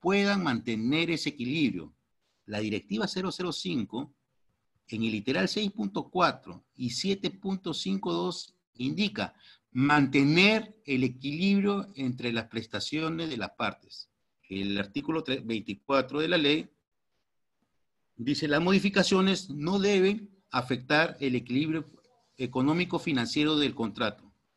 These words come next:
Por un lado, la empresa como privado tiene la obligación de ejecutar la obra en la calidad y tiempo previsto, y por otro lado, la entidad como Estado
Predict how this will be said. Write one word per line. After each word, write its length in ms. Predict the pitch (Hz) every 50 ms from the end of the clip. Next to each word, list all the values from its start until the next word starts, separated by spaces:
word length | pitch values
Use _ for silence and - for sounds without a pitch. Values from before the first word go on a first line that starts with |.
| _ _ -
Por 160 | - 131 151
un 160 | 208 226 233
lado, 420 | 233 196 151 135 139 156 - - - _ -
la 80 | - 113
empresa 460 | 117 101 - 165 160 151 - 170 -
como 220 | - 135 127 117
privado 500 | 127 131 147 160 170 147 135 131 127 131 _ _ _ _ _ _ _ -
tiene 320 | - 202 226 226 233 226
la 120 | 220 202
obligación 420 | 175 160 156 147 139 135 - 185 196
de 80 | 190
ejecutar 480 | 165 160 170 - - 139 - 170 170 170
la 140 | 175 170 165
obra 320 | 165 165 165 170 175 180
en 160 | 165 - 135
la 100 | 117 113
calidad 220 | - 123 120 143 160
y 40 | 151
tiempo 300 | - 170 170 175 180 175
previsto, 500 | - 180 175 165 143 - - 180 190 _ _ _ _ _ _
y 100 | - 110
por 180 | 101 - 117 123
otro 200 | 147 147 - 160
lado, 260 | 156 156 147 156 160
la 100 | 151 139
entidad 560 | 120 110 104 - 113 113 117 127 135 143 -
como 240 | - - 131 135 139
Estado 640 | 139 - - - 175 170 147 123 131 143 147 -